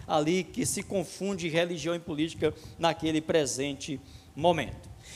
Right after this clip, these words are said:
E o segundo grupo, meus irmãos, eram os saduceus, né, que eles se opunham aos fariseus.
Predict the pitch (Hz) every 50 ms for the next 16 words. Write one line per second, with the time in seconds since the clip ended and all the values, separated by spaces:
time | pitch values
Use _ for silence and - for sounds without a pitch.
0 | - 196 294 359 349 - 359 311 349 370 359 294 208 247 302 330 320 311 285 277
1 | 262 226 240 240 208 214 233 247 254 254 240 - - - - - - - 190 208
2 | 226 233 214 - - - 208 233 240 - - - 208 220 220 202 165 147 170 185
3 | - 233 247 233 - - - 277 277 254 247 262 - 247 311 359 392 392 381 330
4 | 277 240 214 214 226 247 302 415 - - - - - - - - - - - -
5 | - - - - - - 175 190 262 285 247 277 302 277 214 147 123 - -